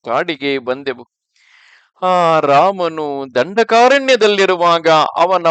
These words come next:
ಪತ್ನಿಯಾದ ನನ್ನನ್ನು ದುರಾತ್ಮನಾದ ರಾವಣನು ಇಲ್ಲಿಗೆ ಕದ್ದು ತಂದನು.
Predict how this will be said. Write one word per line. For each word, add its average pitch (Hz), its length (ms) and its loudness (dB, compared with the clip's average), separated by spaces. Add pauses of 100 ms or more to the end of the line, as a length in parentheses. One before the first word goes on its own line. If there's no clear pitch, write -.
(120)
ಪತ್ನಿಯಾದ 170 640 0
ನನ್ನನ್ನು 151 640 -2 (420)
ದುರಾತ್ಮನಾದ 202 840 2
ರಾವಣನು 165 920 0
ಇಲ್ಲಿಗೆ 156 720 -4
ಕದ್ದು 165 540 -12
ತಂದನು. 143 480 -6